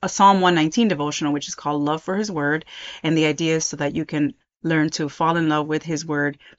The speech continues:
understanding the depth and the important, the importance of how God feels about how we need to be seeing His Word and using His Word, reading His Word, or hearing His Word, and really having it penetrate our hearts. It also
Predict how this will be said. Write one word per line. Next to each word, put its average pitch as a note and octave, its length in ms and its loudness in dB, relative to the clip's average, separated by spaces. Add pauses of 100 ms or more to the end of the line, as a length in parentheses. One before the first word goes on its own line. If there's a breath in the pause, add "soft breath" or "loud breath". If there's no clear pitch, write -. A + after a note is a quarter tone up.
(120)
understanding F3+ 520 0
the D#3+ 100 0
depth F3+ 380 2
and D3+ 140 -2
the D3+ 60 2
important, B3+ 600 2 (180)
the E3+ 160 0
importance E3 800 0
of E3 280 -6
how G#3 280 6
God F#3 220 4
feels B3+ 260 0
about D#3+ 400 2
how E3+ 240 2
we G3 260 0
need E3+ 200 0
to D#3 180 -4
be D#3+ 260 -6
seeing E3+ 380 -2
His D#3+ 200 -4
Word D#3 320 -2
and D#3 200 2
using F3+ 320 0
His D#3+ 120 -2
Word, D#3 240 -6
reading F#3 300 0
His D#3+ 160 -2
Word, D#3 240 -2 (320 loud breath)
or D3+ 80 -6
hearing G#3 340 4
His D#3+ 160 0
Word, D3+ 300 -2 (400 soft breath)
and E3 100 2
really F#3 260 4
having F3 320 0
it D#3+ 120 -2
penetrate D#3 400 -2
our C#3+ 80 -2
hearts. - 540 -6 (240 soft breath)
It F3 100 4
also G3 540 4